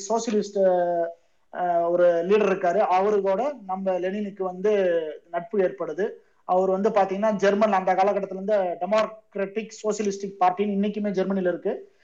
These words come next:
அதோட ப-, பார்ட் இருக்கு, அவரோட லிங்க் கிடைக்குது.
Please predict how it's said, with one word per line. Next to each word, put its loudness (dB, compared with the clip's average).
அதோட 4
ப-, 4
பார்ட் 2
இருக்கு, -8
அவரோட 4
லிங்க் -6
கிடைக்குது. -6